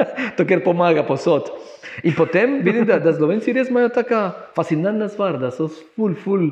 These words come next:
am, zelo, zelo, a, odprti za jeziko, no. A, potem za španščino sem našel f-, res pozitiven odgovor,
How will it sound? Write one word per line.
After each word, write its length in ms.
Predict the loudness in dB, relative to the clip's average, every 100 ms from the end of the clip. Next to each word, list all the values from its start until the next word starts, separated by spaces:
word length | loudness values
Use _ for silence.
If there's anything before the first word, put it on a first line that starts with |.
| -4 -16 -14
am, 420 | -6 -6 -4 -8 -6
zelo, 320 | 0 2 2
zelo, 320 | 0 2 2 2 0 -8 -14 -18 -10
a, 160 | -6 -4 -4 -6 -12 -10
odprti 520 | -8 -4 -2 -2 -2
za 120 | -4
jeziko, 500 | -4 -4 -6 -8 -8
no. 200 | -12 -14 -18 _ -20 -20 -8
A, 320 | -4 -2 -2
potem 260 | 0 0
za 100 | 0
španščino 680 | -2 -2 -2 -2 -2 0 -2
sem 280 | -6 -6 -4
našel 320 | -2 -2 -2
f-, 760 | -4 -6 -10 -10 -10 -14 -10 -10 -10 _ _ _ _
res 400 | -2 2 0 -2 -12 -20
pozitiven 760 | -6 -4 -4 -6 2 4 4 0 -6 -6
odgovor, 560 | -10 -6 0 2 2